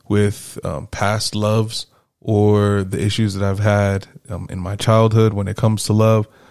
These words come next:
What does that contribute to the relationship? How does that form of vulnerability, um, give the person that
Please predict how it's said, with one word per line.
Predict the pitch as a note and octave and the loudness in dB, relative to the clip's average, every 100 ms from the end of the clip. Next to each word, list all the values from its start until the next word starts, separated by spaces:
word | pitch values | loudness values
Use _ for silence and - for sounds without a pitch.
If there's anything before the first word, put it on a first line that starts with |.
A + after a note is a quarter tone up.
| _ - | _ -10
What | G2+ A2 | 0 0
does | A#2 A#2 G2 | 2 0 4
that | A2 G#2 - | 4 2 0
contribute | - G#2+ - A2+ G2+ F2+ A#2 - _ _ | -6 -6 -2 -2 -2 -6 -10 -16 _ _
to | - A#2 G#2 G2 G2 F#2 G#2+ - | -6 0 0 0 -2 -4 -8 -10
the | G2 G2 G#2 | -16 -10 -8
relationship? | G2+ G2 G#2 - G2 - - - - _ _ _ _ _ _ _ _ _ _ _ _ _ _ _ | -4 -2 -4 -4 -10 -10 -12 -14 -20 _ _ _ _ _ _ _ _ _ _ _ _ _ _ _
How | - A#2 | 0 2
does | A#2 G2+ | 2 2
that | A2 G#2+ | 2 0
form | - A2+ A2 G#2+ | 0 0 2 2
of | G#2 | 0
vulnerability, | G#2+ G#2 G2+ G2 G2 G2 G2+ G#2 _ _ _ _ _ _ _ _ _ _ _ _ _ _ _ _ | 0 0 -2 -2 -2 -2 -4 -6 _ _ _ _ _ _ _ _ _ _ _ _ _ _ _ _
um, | C3+ B2+ B2 B2 A2+ A2 _ _ _ _ _ - B2 | -8 -6 -6 -6 -8 -12 _ _ _ _ _ -18 -14
give | A2 A#2+ A#2 A2 G2+ - - - - _ _ _ _ _ _ _ _ _ | 0 4 4 2 -2 -8 -20 -20 -20 _ _ _ _ _ _ _ _ _
the | - | -4
person | A2 A#2 - A2 | 2 2 2 0
that | G#2+ G#2+ G#2 G#2 - - | 0 0 0 -4 -12 -16